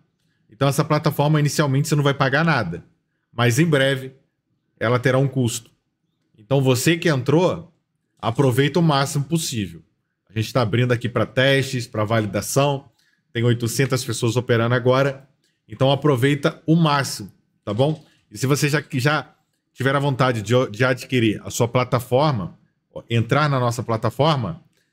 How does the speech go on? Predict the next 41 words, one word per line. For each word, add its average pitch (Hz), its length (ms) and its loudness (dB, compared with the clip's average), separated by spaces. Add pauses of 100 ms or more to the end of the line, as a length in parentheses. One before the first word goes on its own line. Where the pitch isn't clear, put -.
(200)
já 131 300 0
entra 156 320 0
com 151 160 -6
contato 135 380 0
agora 143 340 2
com 139 80 -4
a 127 60 0
gente 123 180 -4
aqui 123 160 -4
no 123 60 0
WhatsApp 117 520 -2 (320)
pra 120 120 -4
você 120 260 2
já 120 160 2
adquirir 120 380 0
a 120 40 2
sua 120 180 2
licença 117 600 -2 (360)
já 104 400 -2 (200)
anual 113 760 0
a 117 100 -2
preço 120 340 0
de 113 80 0
banana. 110 500 0
Eu 104 80 -20
não 110 60 -2
vou 127 100 2
botar 135 220 0
o 127 60 0
preço 127 260 -2
aqui 127 100 -2
não, 98 240 -4 (400)
mas 101 200 -2
entra 123 240 2
agora 117 300 0
que 120 80 -6
tá 117 120 -2
preço 110 320 -4
de 107 80 -14
banana. 104 440 -2 (440)
Lembrando 135 760 0